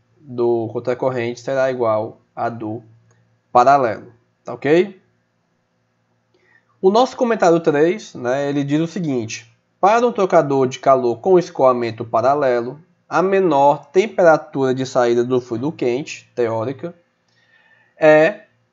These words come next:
a temperatura de saída do fluido frio, né? Isso aqui ocorreria no caso de um trocador de calor de tamanho infinito. Aqui nós temos, né, pra poder mostrar pra vocês, nós temos aqui o perfil, né, essa, essa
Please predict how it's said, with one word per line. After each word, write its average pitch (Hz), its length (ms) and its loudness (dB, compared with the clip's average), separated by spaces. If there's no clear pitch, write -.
a 127 140 2
temperatura 156 680 4
de 160 80 0
saída 151 300 0
do 160 100 -4
fluido 160 260 2
frio, 120 400 -2
né? 113 180 -6
Isso 123 140 -4
aqui 160 200 0
ocorreria 160 520 2
no 165 120 -2
caso 151 320 2
de 160 80 -4
um 170 80 -4
trocador 160 400 -2
de 156 100 -6
calor 143 360 -2
de 156 100 -8
tamanho 147 720 -2
infinito. 160 800 -6
Aqui 156 220 0
nós 247 240 2
temos, 175 580 -2
né, 147 320 -6
pra 123 100 -10
poder 120 200 -8
mostrar 117 260 -6
pra 117 120 -8
vocês, 117 600 -4
nós 147 180 0
temos 165 300 2
aqui 160 380 2
o 135 60 0
perfil, 156 540 0
né, 165 140 0
essa, 139 300 -4
essa 117 720 -2